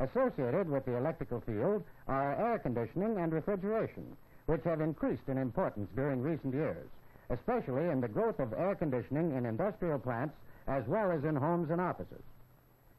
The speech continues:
The top job in the electrical field is that of the electrical engineer,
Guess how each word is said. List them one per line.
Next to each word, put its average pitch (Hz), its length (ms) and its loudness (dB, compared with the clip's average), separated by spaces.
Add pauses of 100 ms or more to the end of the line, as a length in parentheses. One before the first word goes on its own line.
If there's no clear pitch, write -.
(260)
The 135 100 0
top 170 380 -2
job 113 300 0
in 107 120 -2
the 110 120 0
electrical 127 460 -2
field 185 400 0 (240)
is 135 180 0
that 185 200 0
of 151 120 0
the 127 140 2
electrical 151 420 0
engineer, 135 640 0